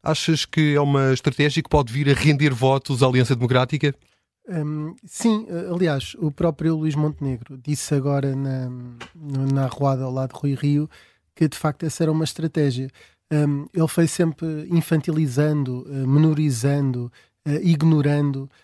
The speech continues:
Speaker 2: aquilo que era André, qualquer referência de André Ventura, hum,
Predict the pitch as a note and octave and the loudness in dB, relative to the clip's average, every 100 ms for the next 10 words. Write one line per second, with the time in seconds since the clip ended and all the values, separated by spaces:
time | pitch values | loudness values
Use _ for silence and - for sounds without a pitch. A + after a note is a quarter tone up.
0 | _ - C#3+ F3 D#3 - E3 D#3+ D#3+ D#3 | _ -4 0 2 0 0 2 2 2 -2
1 | - D3+ D3 D3+ D3+ D#3 D3+ E3+ D3+ F3 | -4 -4 0 2 0 -2 -6 -4 0 0
2 | E3 F3+ - - E3+ - D3 D3+ D3+ C3+ | -2 -6 -8 0 0 0 -2 0 0 0
3 | C3+ C#3+ A#2+ A#2 - _ _ _ _ C#3+ | 0 0 -2 -6 -14 _ _ _ _ -6
4 | C3+ C3 C3 B2+ C3 | -4 -4 -4 -6 -10